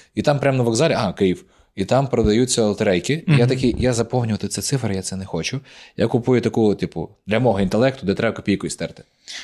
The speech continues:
Speaker 2: Ну да, ти такий
Speaker 1: Я виграв.
Speaker 2: Скільки?
Speaker 1: Ну, я купив за двадцять чотири гривні дві штуки, і в одній з них виграв п'ятдесят, тобто плюс дві. І плюс, крім цього, дивись,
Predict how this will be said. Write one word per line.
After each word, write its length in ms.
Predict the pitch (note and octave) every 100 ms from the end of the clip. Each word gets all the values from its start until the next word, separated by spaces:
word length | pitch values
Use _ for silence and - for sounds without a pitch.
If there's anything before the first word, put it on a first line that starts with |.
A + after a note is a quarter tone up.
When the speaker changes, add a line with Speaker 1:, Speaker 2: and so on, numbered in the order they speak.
| -
Speaker 2:
Ну 100 | A3
да, 180 | G3+ D#3
ти 100 | -
такий 440 | - E3 F3 D3+ - -
Speaker 1:
Я 180 | B2
виграв. 380 | C3 C#3+ A2+ - _ _ _ _ _ _
Speaker 2:
Скільки? 440 | - - C#3 C3+ C#3+ - -
Speaker 1:
Ну, 60 | B2
я 100 | C#3+
купив 380 | D3 C#3 D#3 A#2+
за 480 | A#2 B2 B2 A#2 -
двадцять 540 | G#2+ B2 - - - - _ -
чотири 440 | - - B2 A2+
гривні 440 | F#2+ A2 B2 F3 C3
дві 220 | F#2 A#2
штуки, 360 | - F3 F3+
і 320 | E3+ - A2+ A2
в 200 | G#2+ G#2
одній 200 | A#2 A#2
з 40 |
них 140 | A2+
виграв 200 | G2+ G#2+
п'ятдесят, 420 | G2+ G#2 - E2+ -
тобто 220 | F#2+ G#2+
плюс 200 | A#2 A2+
дві. 220 | E2+ E2+ _ _ _ _ _ _ _ _ _ _ - - _ _ _ _ - - -
І 200 | D#3+ D#3
плюс, 640 | C#3 A#2 E3 F#3 A2+ - - -
крім 260 | B2+ C3
цього, 300 | B2+ D#3+ A2+
дивись, 300 | G2 A#2+ -